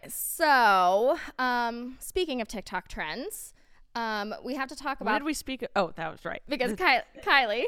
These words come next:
Speaker 1: yeah.
Speaker 2: Sorry, I was like, "When were we talking about
Speaker 1: <laughs>
Speaker 2: that?" We were talking about the Kardashians.
Speaker 1: This is my way of segueing.
Speaker 2: Great.
Speaker 1: Um, we have to talk about the latest one going around where people in professional fields are talking about the five things that they would never do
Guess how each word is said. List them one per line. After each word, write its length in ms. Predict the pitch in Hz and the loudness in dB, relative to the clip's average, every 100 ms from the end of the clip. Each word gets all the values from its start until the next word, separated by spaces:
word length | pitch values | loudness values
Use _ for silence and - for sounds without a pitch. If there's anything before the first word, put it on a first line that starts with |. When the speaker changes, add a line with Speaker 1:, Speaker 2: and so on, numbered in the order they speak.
| - | -4
Speaker 1:
yeah. 300 | 320 285 233 277 - | 4 8 8 8 2
Speaker 2:
Sorry, 300 | 349 359 370 | 2 4 6
I 60 | 381 | 4
was 100 | 359 | 4
like, 200 | 453 294 | 0 -2
"When 160 | 220 285 | -4 -6
were 220 | 440 480 | -2 2
we 100 | 480 | 2
talking 280 | 466 494 508 494 494 339 | 4 4 4 4 4 6
about 20 | |
Speaker 1:
<laughs> 80 | 415 | 8
Speaker 2:
that?" 220 | 415 208 | 8 6
We 80 | 254 | 2
were 80 | 392 | 0
talking 220 | 453 466 | 0 2
about 140 | 440 | 2
the 180 | 453 - | 2 0
Kardashians. 760 | 427 403 - 508 - 196 147 151 | 0 2 2 0 -2 -4 -4 -4
Speaker 1:
This 120 | 285 | -4
is 120 | 277 | -2
my 160 | 262 233 | -2 0
way 160 | 190 | -2
of 100 | 180 | -4
segueing. 400 | - - - - 254 _ - | -10 -12 -12 -12 -14 _ -6
Speaker 2:
Great. 280 | 196 - | -6 -2
Speaker 1:
Um, 560 | 262 254 254 247 247 240 - | 0 2 4 4 2 0 0
we 100 | 240 | 0
have 120 | 262 | 0
to 80 | 302 | -2
talk 200 | 320 370 | -2 0
about 180 | 330 320 | -2 -2
the 80 | 247 | -4
latest 300 | 185 214 226 | -4 -4 -4
one 160 | 214 | -4
going 220 | 208 202 196 | -2 -2 0
around 280 | 175 185 | 0 0
where 140 | 208 196 | -2 -4
people 360 | 233 190 196 | -4 -6 -6
in 280 | 185 175 185 | -4 -8 -10
professional 580 | 214 202 170 196 202 190 | -12 -8 -8 -6 -8 -8
fields 520 | - 190 170 175 196 | -8 -8 -4 -4 -6
are 80 | - | -8
talking 240 | 208 185 | -4 -4
about 180 | 185 180 | -2 -4
the 60 | 180 | -6
five 340 | - 185 180 | -6 -4 -4
things 260 | - 160 175 | -6 -10 -10
that 120 | 202 | -6
they 120 | 180 | -6
would 120 | 170 | -6
never 240 | 165 175 165 | -6 -6 -8
do 520 | 170 165 170 170 196 | -4 -2 -2 -2 -6